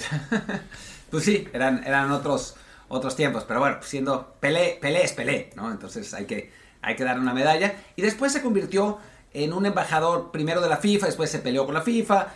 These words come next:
entonces ya no lo fue, después más o menos volvió, eh, pero bueno, se convirtió eso en un embajador de marcas después de haber perdido su fortuna porque se asesoró mal realmente,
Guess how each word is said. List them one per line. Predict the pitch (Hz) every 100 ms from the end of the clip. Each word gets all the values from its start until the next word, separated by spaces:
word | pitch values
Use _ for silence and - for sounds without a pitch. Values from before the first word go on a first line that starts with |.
| -
entonces | - 233 220
ya | 233
no | 139
lo | 147
fue, | 233 220
después | 196 - 147 117
más | 123
o | 123
menos | 139
volvió, | 170 196 226 220 220 - -
eh, | 107 117 - -
pero | 127
bueno, | 143 156 -
se | - 131
convirtió | - 139 139 165 175
eso | 175 139 135
en |
un | 135
embajador | 151 135 139 143
de | 139
marcas | 147 165 170 160
después | 131 139 143
de |
haber | 147 139
perdido | 139 143 147 131
su |
fortuna | 117 123 - 160 151
porque | 127 113 - 101 90 -
se | - 110
asesoró | - 113 127
mal | 127 120 123
realmente, | 113 120 131 127 135